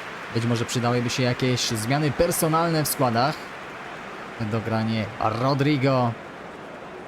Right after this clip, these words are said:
Uderzającym był bodajże Gabriel Martinelli. Zmiana w Brazylii. Danilo Luiz wejdzie zamiast Daniego Alvesa.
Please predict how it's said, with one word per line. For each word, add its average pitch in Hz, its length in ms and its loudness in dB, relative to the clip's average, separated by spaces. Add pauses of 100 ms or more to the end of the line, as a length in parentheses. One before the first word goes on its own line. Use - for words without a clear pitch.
(1600)
Uderzającym 107 1000 0
był 123 500 2 (1400)
bodajże 107 800 0 (460)
Gabriel 113 540 2
Martinelli. 127 880 2 (840)
Zmiana 160 340 4
w 131 40 2
Brazylii. 139 500 4
Danilo 131 400 4
Luiz 123 640 2
wejdzie 107 320 2
zamiast 104 680 0
Daniego 113 520 2
Alvesa. 120 440 0